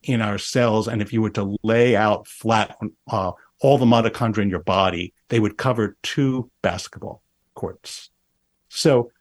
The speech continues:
this was considered a kooky, completely kooky theory because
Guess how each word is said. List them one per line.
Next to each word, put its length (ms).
this 440
was 280
considered 440
a 100
kooky, 560
completely 720
kooky 480
theory 380
because 520